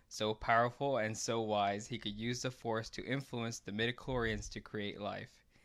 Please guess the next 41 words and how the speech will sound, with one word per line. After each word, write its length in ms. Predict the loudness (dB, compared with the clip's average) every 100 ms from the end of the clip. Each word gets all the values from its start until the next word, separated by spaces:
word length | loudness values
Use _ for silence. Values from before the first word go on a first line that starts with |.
| -20 -20 -20 -16
He 140 | -2 2
had 200 | 4 4
such 240 | 2 2
a 120 | 2
knowledge 400 | 2 6 6 6
of 80 | 2
the 80 | 0
dark 280 | 2 2 2
side, 300 | 2 2 2
he 160 | -2
could 160 | 0 0
even 300 | 2 0 0
keep 280 | 0 -4 -2
the 100 | 0
ones 220 | 0 0
he 80 | -2
cared 260 | 0 2 2
about 460 | 2 0 0 -4 _ _ _ _ _ -20 -20 -20 0
from 240 | 2 2
dying. 440 | 2 0 -2 -8 -12 -18 -20 -20 -20 -20 -20 -20 -6
He 120 | 2
became 400 | 2 4 4 4
so 240 | 6 4 4
powerful, 600 | 4 6 4 2 0 2
the 140 | 2
only 220 | 4 4
thing 240 | 4 2 0
he 120 | 0
was 140 | 0
afraid 380 | -2 0 2 4
of 240 | 2 -2
was 160 | -4 -2
losing 340 | 0 0 0
his 160 | 0 -2
power, 260 | -2 -2 -2
which 400 | -2 -2 -4 -4 -2
eventually, 420 | 0 0 0 -2
of 80 | -2
course, 260 | -2 -4
he 120 | -4 -4
did. 400 | -2 0 -2